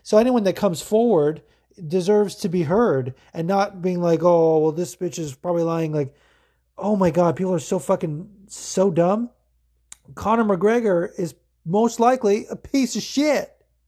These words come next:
Even if the allegations are false, he's probably still, mm, piece of shit.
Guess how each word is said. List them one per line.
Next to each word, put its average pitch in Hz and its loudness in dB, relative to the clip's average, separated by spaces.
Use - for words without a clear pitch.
Even 220 2
if 220 0
the 226 2
allegations 233 -2
are 220 2
false, 220 0
he's 202 -12
probably 233 0
still, 220 0
mm, 269 -2
piece 254 4
of 196 -12
shit. - -4